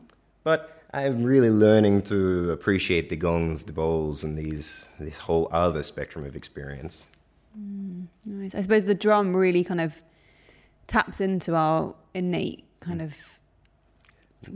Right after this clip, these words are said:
Speaker 2: bodily wisdom.
Speaker 1: Yeah. Uh, no matter who you are, your ancestor at some point in time used it for ceremony, for ritual. It's, every human being on this planet has had an ancestor that has played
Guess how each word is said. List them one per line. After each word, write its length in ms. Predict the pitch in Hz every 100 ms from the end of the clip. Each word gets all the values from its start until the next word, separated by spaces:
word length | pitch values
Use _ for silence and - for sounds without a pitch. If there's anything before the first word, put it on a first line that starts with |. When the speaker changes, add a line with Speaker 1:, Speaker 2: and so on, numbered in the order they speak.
| 175
Speaker 2:
bodily 300 | 208 208 196
wisdom. 640 | 180 220 214 - 156 175 165 _ - -
Speaker 1:
Yeah. 280 | 78 98 110 - - -
Uh, 500 | 85 90 90 85 -
no 300 | 85 90 95
matter 480 | 101 101 95 87 85 -
who 80 | 107
you 460 | 113 120 110 113 90
are, 300 | 110 110 - -
your 280 | 87 92
ancestor 500 | 98 98 110 104 95
at 100 | 85
some 220 | - 101 98
point 240 | 107 98
in 80 | 95
time 300 | 110 104 90
used 280 | 95 95 95
it 220 | 87 -
for 240 | 85 87
ceremony, 600 | - 80 82 85 82 78
for 220 | - 76
ritual. 540 | 73 90 - 87 82 80
It's, 520 | 80 - - - - - _ _ _ 90
every 360 | 104 110 104
human 280 | 95 98 90
being 240 | 90 87
on 100 | 85
this 120 | 85 -
planet 320 | 87 80 78 -
has 460 | 78 80 80 -
had 180 | - 80
an 120 | 82
ancestor 440 | 82 80 90 - 78
that 120 | 78
has 140 | 82 -
played 340 | 82 73